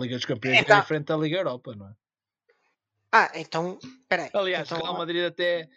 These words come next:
Speaker 1: para eles, mais um é um campeonato. A
Speaker 2: Então,
Speaker 1: competição
Speaker 2: eh,
Speaker 1: do Real Madrid é a Liga dos Campeões.
Speaker 2: Espera aí, eu tenho trinta e quatro anos, eu, pá, eu já perdi a conta aos, aos títulos do Futebol Clube Porto em Portugal. O, aqueles que o, que o Bombo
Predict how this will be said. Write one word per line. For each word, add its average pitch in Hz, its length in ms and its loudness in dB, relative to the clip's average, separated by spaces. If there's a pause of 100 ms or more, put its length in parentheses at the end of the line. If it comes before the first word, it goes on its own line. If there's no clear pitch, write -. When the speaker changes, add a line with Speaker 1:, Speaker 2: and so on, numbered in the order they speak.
(360)
Speaker 1:
para 185 160 0
eles, 180 300 0
mais 180 340 -4
um 190 340 -4
é 202 80 0
um 190 120 -4
campeonato. 160 680 -4 (640)
A 190 80 6
Speaker 2:
Então, - 20 2
Speaker 1:
competição 180 540 0
Speaker 2:
eh, 151 40 -4
Speaker 1:
do 156 80 -2
Real 151 220 0
Madrid 156 340 -4
é 180 40 0
a 175 40 0
Liga 190 200 -6
dos - 100 -8
Campeões. 110 340 -14 (760)
Speaker 2:
Espera 180 220 2
aí, 160 100 -4
eu 151 120 -6
tenho 185 180 0
trinta 180 200 -4
e - 100 -4
quatro 180 240 -2
anos, 208 340 -6
eu, 160 260 -6 (400)
pá, 175 160 -6
eu 170 80 -8
já 147 140 -6
perdi 160 260 -6
a 151 40 -10
conta 170 240 -6
aos, 156 200 -6
aos 196 240 -8
títulos 170 300 -10
do 160 100 -10
Futebol 170 300 -6
Clube 175 200 -6
Porto 180 180 -6
em 180 40 -6
Portugal. 196 600 -2
O, 180 400 -8
aqueles 190 260 -6
que - 180 -8
o, 180 420 -2
que - 140 0
o 190 60 4
Bombo 175 460 -2